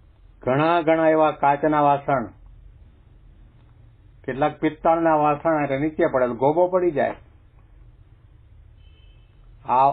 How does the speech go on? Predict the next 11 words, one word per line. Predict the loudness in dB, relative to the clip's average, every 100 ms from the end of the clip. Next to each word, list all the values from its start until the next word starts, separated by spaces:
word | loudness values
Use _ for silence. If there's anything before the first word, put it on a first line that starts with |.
| 0
આમાં | -2 0 2
આપણો | 0 0 -4
ક્યાં | -4 -2 -2 -2
નંબર | -2 -4 -2 -2
લાગે | 0 -2 -2 -6
છે | -4 -6
એ |
તપાસ | -6 -4 -2 -4
કરવાની | -2 -4 -4 -4
જરૂર | -6 -4 -6
છે. | -10 -14 -14